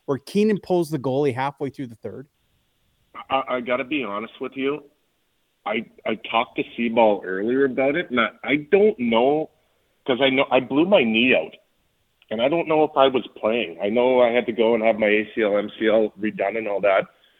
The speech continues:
Speaker 2: I, I do recall that situation coming up. I don't know if I was in the game. I don't think I was in the game. I think I just finished coming off knee surgery, so I missed the whole last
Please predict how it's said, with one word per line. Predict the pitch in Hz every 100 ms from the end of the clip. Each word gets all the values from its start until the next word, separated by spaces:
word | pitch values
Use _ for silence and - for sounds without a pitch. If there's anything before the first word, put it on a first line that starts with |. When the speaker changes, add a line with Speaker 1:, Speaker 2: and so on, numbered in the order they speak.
| _ _
Speaker 2:
I, | 113 127
I | 127
do | 117 - 156 175 160
recall | 127 117 - 131 139 127
that | 117 113 -
situation | 120 123 120 113 120 -
coming | 120 107 98
up. | 117 135 - _ _ _ _
I | 120
don't | 143 160
know | 156
if | -
I | 143
was | 131 123
in | 120
the |
game. | 101 104 127
I | 123
don't | 135 - -
think | 113
I | 151
was | 147 147
in |
the | 147
game. | 147 147
I | 131
think | 131
I | 135
just | 123 -
finished | 123 120 -
coming | 110 113
off | 110 107 _ _ -
knee | 110 -
surgery, | 113 101 98 -
so | 104
I |
missed | 104 113 -
the | 104
whole | 107 107 101 98 _ _ _ _ _ _ _
last | 107 107